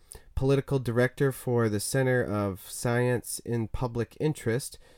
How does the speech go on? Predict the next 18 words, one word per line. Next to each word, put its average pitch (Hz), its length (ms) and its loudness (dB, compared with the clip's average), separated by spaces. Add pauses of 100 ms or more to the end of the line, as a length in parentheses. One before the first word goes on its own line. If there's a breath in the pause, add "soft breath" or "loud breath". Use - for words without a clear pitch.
(120 soft breath)
these 135 220 0
flavorings 135 800 0
are 107 300 0
most 120 380 0
often 127 420 0
used 120 340 0
in 101 140 -2
baked 127 400 -2
goods, 131 380 -2
candy, 127 520 0
carbonated 123 760 0
drinks, 117 340 2
beverages, 120 680 0
chewing 131 400 0
gum, 117 280 2
and 110 160 0
ice 117 240 0
cream, 101 260 0